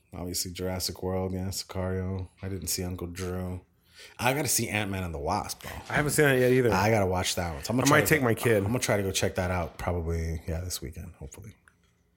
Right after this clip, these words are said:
Speaker 1: See if I can pull a double one, 'cause I really wanna see, uh, that, and I wanna see, um, what is it? Incredibles. Incredibles two.
Speaker 2: Yeah, I haven't seen that one either.
Speaker 1: I heard that shit was good.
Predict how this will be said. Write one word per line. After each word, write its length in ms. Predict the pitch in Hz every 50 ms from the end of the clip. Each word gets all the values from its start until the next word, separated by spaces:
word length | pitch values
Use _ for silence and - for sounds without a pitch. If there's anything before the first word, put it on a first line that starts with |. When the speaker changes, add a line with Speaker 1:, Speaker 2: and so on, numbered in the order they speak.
| _ _ _ _ _ _
Speaker 1:
See 160 | - - 123
if 60 | 113
I 80 | 101 95
can 100 | 92 90
pull 200 | - - - 92
a 40 | 87
double 300 | 85 98 95 90 87 82
one, 80 | 85 85
'cause 120 | 82 - 95
I 60 | 92
really 200 | 98 104 104 104
wanna 200 | 98 98 95 92
see, 320 | - - 95 - - - - _ - -
uh, 160 | 92 87 85
that, 420 | 80 90 92 98 98 98 92 - -
and 140 | 90 87 85
I 40 |
wanna 200 | 85 85 85 82
see, 380 | - - - - 90 82 82 71 -
um, 540 | 87 85 78 76 73 73 73 - 78 - - _ _ _ _ _ _ _ _ _ _ _ _ _ _ _ - - _ - - _ _ _ _ _ _ _ _ _ _ _ _ _
what 120 | 90 87
is 140 | 82 73 76
it? 100 | 67 -
Incredibles. 680 | 92 87 - - 98 82 82 80 - - 87 - - - - - _
Incredibles 380 | - 98 87 85 82 85 - -
two. 160 | - - 95 90
Speaker 2:
Yeah, 160 | 123 135 151
I 40 | 147
haven't 180 | 151 160 160 143
seen 140 | - 151 151
that 140 | 147 139
one 120 | 139 139 139
either. 300 | 139 135 117 98 85 - - - - - -
Speaker 1:
I 40 | -
heard 160 | 90 90 87
that 120 | 85 80 78
shit 140 | - 76 76
was 120 | 78 78
good. 240 | - - 58 62